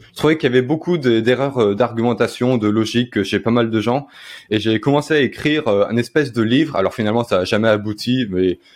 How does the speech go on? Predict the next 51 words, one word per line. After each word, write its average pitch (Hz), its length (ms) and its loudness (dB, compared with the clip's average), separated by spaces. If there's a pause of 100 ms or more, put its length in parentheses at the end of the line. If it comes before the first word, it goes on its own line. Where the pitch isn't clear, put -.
(140)
j'ai, 104 200 -2
c'est 113 120 -2
là 127 120 2
que 127 80 -6
j'ai 107 100 -4
com-, 110 220 -8 (100)
parce 101 160 -4
que 110 80 -4
le 107 80 0
style 120 260 -2
était 98 220 0
vraiment 101 320 -2
pas 101 160 -2
très 101 240 -4
fluide, 104 640 -2 (380)
et 95 160 0
ça 95 300 0
très, 101 240 -6
ça 95 160 -4
partait 104 240 -4
un 101 60 -2
peu 113 180 -4
dans, 95 320 -2
dans 95 160 -6
tous - 120 -6
les 113 100 2
sens, 143 340 -4
mais 117 180 0
j'ai, 113 200 -6 (180)
ça - 180 -4
s'appelait 123 400 -2
la, 98 320 0 (200)
la 104 60 2
logique 127 400 -2
argumentative. 107 680 -2
En 92 80 0
gros, 123 240 0
je 120 140 -4
commençais 107 360 -2
à 107 80 2
parler 101 300 -2
de, 92 200 -6 (340)
de 104 80 0
toutes 110 200 -6
les 110 140 0
erreurs 107 240 0
de 104 100 -2
logique, 104 560 -2
euh, 92 120 0
comme, 101 320 0
euh, 92 200 -2